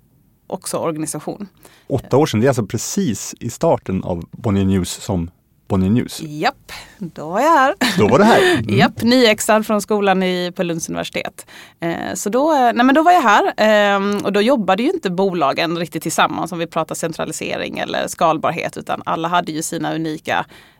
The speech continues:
Speaker 1: marknadsavdelningar, ganska många, eh, många av dem. Eh, och sen dess har jag haft en väldigt spännande och utvecklande, eh, resa skulle jag säga.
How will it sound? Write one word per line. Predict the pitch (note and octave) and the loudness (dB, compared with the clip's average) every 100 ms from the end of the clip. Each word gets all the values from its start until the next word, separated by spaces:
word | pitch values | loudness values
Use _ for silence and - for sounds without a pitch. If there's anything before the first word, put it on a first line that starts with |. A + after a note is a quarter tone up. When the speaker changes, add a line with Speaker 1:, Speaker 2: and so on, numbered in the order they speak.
| - | -4
Speaker 1:
marknadsavdelningar, | E3+ E3 D#3 E3 D#3 D3 D3 D3 C3+ | -2 0 0 -2 -2 -4 -4 -6 -6
ganska | D#3 D#3+ D3+ D#3+ | -2 -2 0 -2
många, | D#3 D3+ A#1+ E3+ - - | -2 -2 -4 -4 -8 -8
eh, | - - - G#1+ - - | -6 -6 -8 -10 -12 -12
många | - F#3 E3+ | -10 -8 -6
av | B1+ - | -8 -8
dem. | - F#3 - - - - _ | -12 -14 -20 -20 -20 -20 _
Eh, | F3+ F3 F3+ F3+ F3+ - | -2 -2 -2 -2 -2 0
och | |
sen | D4+ C#4 | 2 4
dess | B3 - | 4 2
har | C4+ | 2
jag | |
haft | B3 - | 2 2
en | G#3 | 0
väldigt | G3 F3+ | 0 -2
spännande | - G3 F3+ F3 | -2 0 0 -2
och | - | -4
utvecklande, | F#3 E3+ - A#3+ B3+ C4 - | -6 -8 -4 0 0 0 0
eh, | A#3 A#3 A3+ A3+ - - - | -2 0 0 -2 -4 -6 -4
resa | G#3+ G#3 - | -4 -4 -6
skulle | - - | -8 -8
jag | - | -6
säga. | G#3+ G#3+ | 0 0